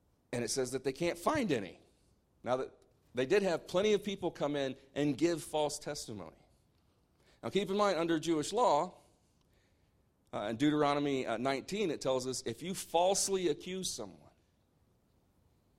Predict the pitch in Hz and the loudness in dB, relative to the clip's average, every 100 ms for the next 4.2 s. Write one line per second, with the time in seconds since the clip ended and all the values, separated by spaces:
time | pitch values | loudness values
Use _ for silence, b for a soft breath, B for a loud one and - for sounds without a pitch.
0 | _ - 110 - 110 - 180 170 160 147 | _ -12 -10 -8 -10 -6 -2 2 4 4
1 | 135 131 - 165 151 139 135 127 127 123 | 2 -4 -4 -4 -4 -6 -6 -6 -4 -4
2 | 104 98 120 135 131 123 - B 113 - | -4 -4 0 0 0 -4 -10 B -10 -8
3 | - 160 170 156 147 143 151 147 - 135 | -2 2 2 0 -6 -6 -4 -6 -6 -10
4 | 135 139 | -8 -10